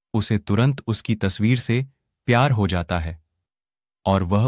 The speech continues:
उसे ढूंढने का फैसला करता है। क्या लल्लू और उसके दोस्त उसे ढूंढने में सफल होंगे?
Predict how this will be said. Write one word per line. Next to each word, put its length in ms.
उसे 280
ढूंढने 460
का 240
फैसला 420
करता 340
है। 220
क्या 140
लल्लू 500
और 140
उसके 280
दोस्त 460
उसे 280
ढूंढने 440
में 160
सफल 400
होंगे? 400